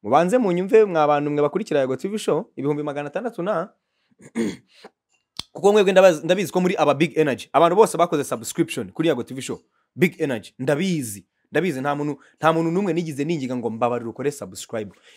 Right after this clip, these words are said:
Bivuze iki? Bivuze ko umuntu wese wakoze subscribe yaje kubera content, yaje kubera ibyo dukora. Ntabwo yaje kubera impuhwe, nta nubwo yaje kubera imbabazi atugiriye, ahubwo yaje kubera ko ibyo dukora byam-, byabaye,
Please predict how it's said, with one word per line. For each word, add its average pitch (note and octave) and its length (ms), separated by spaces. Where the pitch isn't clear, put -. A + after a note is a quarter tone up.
Bivuze A#2+ 340
iki? - 160
Bivuze D3 220
ko - 80
umuntu A3 180
wese G3 160
wakoze D#3 240
subscribe A2 580
yaje E3+ 540
kubera E3+ 460
content, D3 720
yaje F3 340
kubera F3 220
ibyo C#3 160
dukora. A#2+ 420
Ntabwo C3+ 280
yaje F#3 220
kubera E3+ 320
impuhwe, B2 300
nta E3 120
nubwo F#3+ 200
yaje F3 200
kubera E3 260
imbabazi C#3 320
atugiriye, C3 480
ahubwo G3 240
yaje F#3 160
kubera F#3 240
ko - 80
ibyo F#3 180
dukora D#3+ 440
byam-, D#3+ 480
byabaye, D#3+ 640